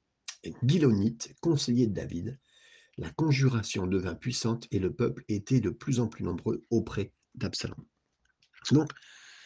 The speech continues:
il est parti avec deux cents hommes invités à Jérusalem. Absalom savait judicieusement qu'il avait besoin d'autres pour être approuvé, et du moins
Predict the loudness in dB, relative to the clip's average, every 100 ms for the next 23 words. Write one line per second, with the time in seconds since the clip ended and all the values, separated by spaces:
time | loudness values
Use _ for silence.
0 | -8 2 4 4 0 2 4 4 4 4
1 | 2 4 4 4 2 4 2 4 2 2
2 | 0 -4 -12 _ _ -20 -20 _ -4 2
3 | 4 4 4 2 2 0 2 2 2 2
4 | 2 2 2 0 0 -6 -4 -2 0 0
5 | 0 -2 0 0 2 0 -2 -10 -8 -6
6 | -4 -6 -6 -2 -2 -2 _ -4 2 4
7 | 6 4